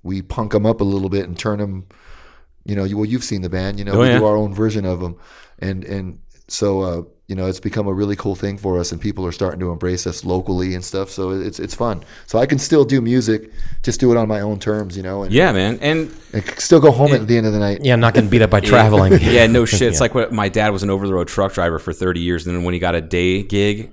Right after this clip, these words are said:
Speaker 2: he
Speaker 1: Yeah.
Speaker 2: couldn't, he didn't know what it was like to come home and sleep on a Wednesday. You know what I mean? Instead of being
Speaker 1: Right.
Speaker 2: gone five, six days or, like, a couple weeks at a time. It's, I get it, man. Like,
Speaker 1: Yeah.
Speaker 2: it's, it's gotta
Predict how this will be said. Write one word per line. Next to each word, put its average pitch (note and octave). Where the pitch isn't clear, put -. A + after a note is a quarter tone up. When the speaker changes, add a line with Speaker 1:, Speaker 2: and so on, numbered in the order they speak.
Speaker 2:
he G2
Speaker 1:
Yeah. G2+
Speaker 2:
couldn't, G2
he G2
didn't G2
know G2
what F#2
it F2+
was F2
like F2+
to F#2+
come F#2
home F#2
and E2
sleep F2+
on E2+
a D#2
Wednesday. D2+
You G2
know G2+
what G2
I -
mean? G#2
Instead G2+
of -
being F#2+
Speaker 1:
Right. F#2+
Speaker 2:
gone F#2+
five, F2+
six F2+
days F2+
or, F2+
like, F2
a E2+
couple F2
weeks E2+
at E2
a E2
time. E2+
It's, E2
I A2
get D3+
it, G2
man. F2
Like, F#2+
Speaker 1:
Yeah. F#2+
Speaker 2:
it's, G2
it's A2
gotta C3+